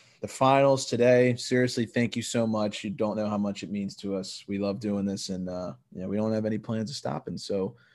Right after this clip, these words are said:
we will be back later this month. We gotta figure out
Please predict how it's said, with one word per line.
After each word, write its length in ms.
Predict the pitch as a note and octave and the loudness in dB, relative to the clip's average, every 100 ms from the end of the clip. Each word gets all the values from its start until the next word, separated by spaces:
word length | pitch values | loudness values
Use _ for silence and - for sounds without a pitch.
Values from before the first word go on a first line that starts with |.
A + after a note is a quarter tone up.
| _ _ _ | _ _ _
we 160 | B2 D3+ | 4 6
will 140 | E3+ | 4
be 120 | E3+ | 4
back 400 | D3+ C#3 C3 - - | 6 6 6 0 -8
later 360 | A#2+ B2+ C3+ | 2 4 6
this 220 | C#3+ D3 B2+ | 4 2 0
month. 380 | A#2 B2 - - - C3 | 0 0 -4 -16 -18 -6
We 120 | A2+ | -4
gotta 180 | G#2 B2+ | 2 2
figure 260 | B2+ C#3 B2+ | 4 2 6
out 260 | B2 - | 4 2